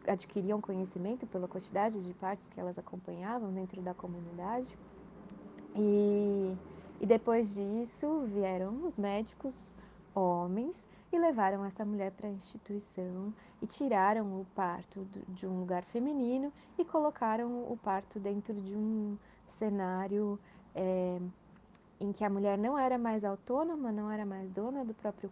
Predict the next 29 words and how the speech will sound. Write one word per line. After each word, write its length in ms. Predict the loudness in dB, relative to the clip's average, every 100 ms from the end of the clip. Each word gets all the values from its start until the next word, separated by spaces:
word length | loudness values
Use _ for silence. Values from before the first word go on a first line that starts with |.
| -4
corpo, 360 | 0 0 0 -2
mas 200 | -2 -4
sim 220 | -4 -4
ela 140 | -2
era 140 | -2 -2
uma 160 | -4
paciente. 920 | -2 -4 -4 -2 -2 -2 -6 -12 -20 -20 -20 -20 -8
Então, 120 | -2
quando 160 | 2 2
a 60 |
mulher 260 | 4 2 2
vai 320 | 4 4 4
pro 140 | 0
hospital, 760 | -6 -8 -14 -2 2 4 4 2
é 80 | -2
quando 220 | -2 0
ela 140 | 0
vira 320 | 0 0 0
paciente, 800 | -2 -4 -4 0 0 -2 -8 -12 -14 -10
né? 340 | -8 -4 -4 -4 -8 -18 -10 0
E 60 |
é 120 | 2
aí 100 | 2
que 120 | 2 0
começa 520 | 2 2 2 0 -4
a 20 |
ter, 360 | -2 0 0 0 -6 -18 -12 -6
é, 340 | -4 -2 -4 -8 -14 -16
episiotomia, 1600 | -14 -2 0 2 4 6 8 8 6 6 4 2 2 0 -2 -6